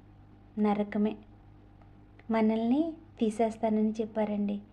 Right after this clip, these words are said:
మనం ఆయనకు లోబడి ఉండాలండి. మనము ఇప్పుడు పనికి ఎక్కడికైనా వెళ్ళామనుకోండి, పనికి వెళ్ళినప్పుడు ఏదైనా జాబ్కి వెళ్ళినప్పుడు ఏం చేస్తాం? ఆయనకి, మన అధికారులకి మనం లోబడి ఉండాలి. మనకి అన్నీ తెలుసు కదా అని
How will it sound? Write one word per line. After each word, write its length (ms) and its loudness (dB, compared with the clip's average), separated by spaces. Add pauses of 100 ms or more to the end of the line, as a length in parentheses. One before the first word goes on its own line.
(420)
మనం 260 6
ఆయనకు 440 4
లోబడి 520 6
ఉండాలండి. 720 4 (380)
మనము 420 4
ఇప్పుడు 240 2
పనికి 300 2
ఎక్కడికైనా 420 0
వెళ్ళామనుకోండి, 840 0 (380)
పనికి 260 2
వెళ్ళినప్పుడు 640 0 (360)
ఏదైనా 280 4
జాబ్కి 460 2
వెళ్ళినప్పుడు 400 0
ఏం 240 2
చేస్తాం? 460 -2 (440)
ఆయనకి, 540 4
మన 260 2
అధికారులకి 1080 0 (280)
మనం 300 4
లోబడి 400 8
ఉండాలి. 420 2 (960)
మనకి 280 2
అన్నీ 220 6
తెలుసు 400 2
కదా 300 2
అని 400 6